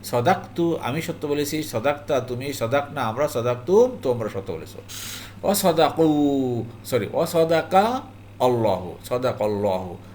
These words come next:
আর আল্লাহ যে সত্য বলেছেন, ওয়া রাসূলুহু তার রাসূল, এবং তার রাসূল। আরে এই তো সেই, এই তো সেই সিচুয়েশন।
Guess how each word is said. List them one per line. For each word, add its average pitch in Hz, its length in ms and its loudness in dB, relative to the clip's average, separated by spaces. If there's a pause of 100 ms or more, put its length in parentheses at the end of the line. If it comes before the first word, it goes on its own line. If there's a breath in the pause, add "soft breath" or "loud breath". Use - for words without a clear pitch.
(100)
আর - 60 -4 (100)
আল্লাহ 185 600 2
যে 147 180 -6
সত্য 98 360 -8
বলেছেন, 120 440 -2 (500 loud breath)
ওয়া 208 300 6
রাসূলুহু 107 1200 -2 (220)
তার 165 260 0
রাসূল, 82 280 -8 (680 loud breath)
এবং 226 300 0
তার 113 140 0
রাসূল। - 300 -8
আরে 214 260 2 (520)
এই 269 180 6
তো 202 140 2
সেই, - 300 -6 (1080 loud breath)
এই 247 200 6
তো 294 160 2
সেই 269 240 2
সিচুয়েশন। 240 640 4